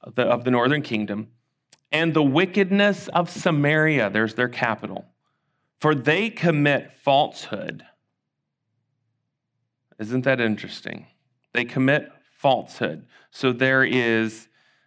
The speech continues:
there is deception, there is, there's fraud is what that literally means, the word falsehood here. "For they commit falsehood," they commit fraud. "And the thief cometh in,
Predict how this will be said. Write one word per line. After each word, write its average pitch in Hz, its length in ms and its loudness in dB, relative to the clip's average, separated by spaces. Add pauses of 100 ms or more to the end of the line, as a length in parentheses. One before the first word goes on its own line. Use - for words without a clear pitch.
(180)
there 127 320 2
is 113 300 0
deception, 143 1080 -2
there 120 380 0
is, 110 600 0 (1800)
there's 113 260 -4
fraud 113 640 2 (500)
is 117 280 -8
what 110 440 -4
that 104 320 0
literally 117 400 0
means, 104 400 -2
the 98 80 -12
word 101 180 -6
falsehood 107 480 -4
here. 95 180 -12
"For - 160 -12
they 113 140 0
commit 123 460 -2
falsehood," 117 440 -2
they 101 100 -10
commit 123 260 -6
fraud. 104 440 -4 (840)
"And 156 180 4
the 143 80 4
thief 185 520 -2
cometh 147 360 0
in, 123 460 0